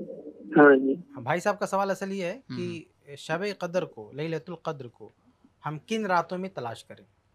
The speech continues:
Speaker 2: तो इस बारे में जो सही रवायात हैं, बुखारी, मुस्लिम, बहुत सारी कुतुब अहादीस में, उसमें ये है कि आखिरी अशरे की ताक रातों में,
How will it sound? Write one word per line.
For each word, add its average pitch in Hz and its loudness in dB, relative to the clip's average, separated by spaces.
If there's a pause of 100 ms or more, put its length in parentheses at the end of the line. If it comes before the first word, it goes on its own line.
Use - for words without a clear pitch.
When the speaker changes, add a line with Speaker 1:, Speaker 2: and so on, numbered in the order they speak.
(380)
Speaker 2:
तो 185 -2
इस 190 -4
बारे 214 4
में 233 -4
जो 214 -6
सही 196 0
रवायात 185 4
हैं, 170 -6
बुखारी, 156 -6
मुस्लिम, 151 -12
बहुत 151 -6
सारी 143 -8
कुतुब 139 -14
अहादीस 123 -10
में, 165 -14
उसमें 165 -12
ये 196 -6
है 196 -4
कि 196 -12 (140)
आखिरी 165 -2 (100)
अशरे 160 -10
की 180 -14
ताक 165 2
रातों 117 -6
में, 226 -18